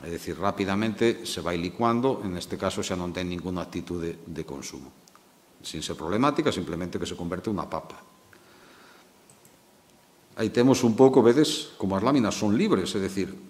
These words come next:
realmente non se funden para nada co pé, aínda que vemos que o sombreiro recubre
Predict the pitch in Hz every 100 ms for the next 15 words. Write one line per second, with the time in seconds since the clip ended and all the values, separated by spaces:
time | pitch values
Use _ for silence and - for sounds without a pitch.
0 | - - 104 127 147 151 165 - - -
1 | - - - 110 143 143 101 - 160 147
2 | 101 92 104 160 98 - - 65 - -
3 | 82 82 98 110 107 - 95 - - -
4 | - 95 98 107 117 98 80 87 - 139
5 | 101